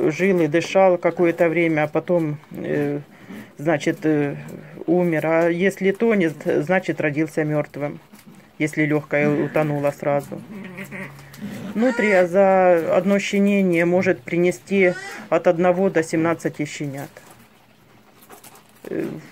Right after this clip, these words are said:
у нас, э, в, этой зимой приводили нутрии. Одна привела, э, семь штук, вторая одиннадцать, третья пять штук.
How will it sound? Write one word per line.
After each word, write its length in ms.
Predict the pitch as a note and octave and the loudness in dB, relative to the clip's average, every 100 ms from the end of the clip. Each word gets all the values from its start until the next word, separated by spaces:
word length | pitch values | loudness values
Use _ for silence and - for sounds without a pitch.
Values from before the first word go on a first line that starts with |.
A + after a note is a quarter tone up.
| - | -6
у 140 | - G#3+ | 0 2
нас, 440 | A3+ A3+ G#3+ - | 4 2 0 -2
э, 340 | F3 D#3+ D#3+ E3 - - C#3 C#3+ - | 0 0 -2 -6 -10 -10 -12 -12 -14
в, 320 | D3 C#3+ D3 | -14 -10 -2
этой 440 | G2 F3+ F3+ F3+ | 2 2 2 0
зимой 520 | E3 F3+ F#3+ E3+ E3 D3+ - - - | 2 2 2 2 0 -6 -18 -20 -12
приводили 540 | - E3+ E3 D#3+ F3+ F3+ | -2 0 0 0 0 2
нутрии. 580 | G#3 G3+ - F#3 E3+ F3 E3+ - _ _ _ _ _ _ - - - - - - - | 2 0 0 0 2 -2 -6 -18 _ _ _ _ _ _ -20 -14 -12 -12 -16 -20 -10
Одна 340 | - E3+ F3+ E3+ | -2 0 0 0
привела, 720 | F3 F3 F3 E3 E3 D#3 E3 - | 0 2 2 2 0 0 -4 -6
э, 720 | - D3+ D3 D3+ E3 D3 - | -6 -2 -2 -4 -6 -6 -6
семь 380 | C#3+ - A3 A#3 | -10 -4 0 0
штук, 480 | - - A#3 A3 - - - - _ - _ - - - - | -2 -4 -4 -4 -10 -20 -20 -20 _ -20 _ -20 -20 -20 -12
вторая 560 | - F#3+ F#3 F#3 E3+ | 0 2 4 2 2
одиннадцать, 720 | E3+ D#3 G3+ G#3+ G#3 - G3 F#3+ - - F#4+ - - _ - - - | 2 0 -2 -2 -4 -4 -6 -6 -16 -20 -16 -16 -18 _ -20 -20 -6
третья 420 | - G3+ G3+ E3+ | -2 0 2 0
пять 300 | E3 D3 D3+ | 2 -2 -2
штук. 420 | - - - - | -8 -14 -16 -18